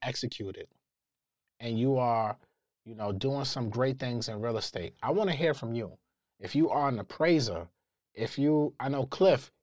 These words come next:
you are an architect. I wanna, I wanna get you on here virtually, brother. Like, I wanna talk to real estate professionals in different markets. I wanna have all beautiful types of real estate conversations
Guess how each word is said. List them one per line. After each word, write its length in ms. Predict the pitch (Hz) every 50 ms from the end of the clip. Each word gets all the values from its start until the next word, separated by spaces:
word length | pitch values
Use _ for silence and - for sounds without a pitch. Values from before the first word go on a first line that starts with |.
| _ _
you 320 | - 104 117 147 175 175 180
are 300 | - 123 131 131 95 80
an 60 | 110 - -
architect. 680 | - 151 160 170 - 143 127 - - 110 87 71 - - _ _ _ _ _ _ _ _ _ _ _ _ _ _ -
I 80 | 113
wanna, 320 | 131 143 151 147 147 151 143 - - -
I 100 | 127 131
wanna 240 | 139 156 156 151
get 260 | 131 135 156 156 - -
you 120 | 151 147
on 180 | 151 143 143 135
here 180 | 139 147 139
virtually, 440 | 131 127 139 143 135 - 113 101 101
brother. 360 | 90 110 113 117 117 120 123 131 _ _ _ _ _ _ _ -
Like, 320 | 113 117 113 113 110 - _ _ - -
I 120 | 117 143
wanna 280 | 160 180 185 185 170 160
talk 320 | - - - 165 151 147
to 320 | - - - 135 127 123 - -
real 220 | 104 117 147 156
estate 320 | 156 139 - - 156 147 139
professionals 680 | - - 131 - - 143 139 131 - - 127 123 113 113
in 120 | 113 104 104
different 300 | - 139 135 - 131 98
markets. 640 | 110 123 131 139 135 135 - - 135 - - - - _ _ _ _ _ _ _ _ _ _ _ _ _ -
I 140 | - 117 143
wanna 280 | 160 170 170 170 160 156
have 440 | 143 151 147 135 131 127 123 123 - _ _ _ _ _ _ -
all 440 | - 143 160 170 170 170 165 160 - _ _ _ _ _ _ _
beautiful 480 | - 147 156 165 160 156 - - 143 139
types 440 | 131 - - - 135 135 135 - -
of 140 | 120 104 107
real 120 | 123 131
estate 320 | 131 127 - - 127 113 98
conversations 1040 | - - 131 123 117 110 - - - 120 110 110 - - 113 101 98 98 - -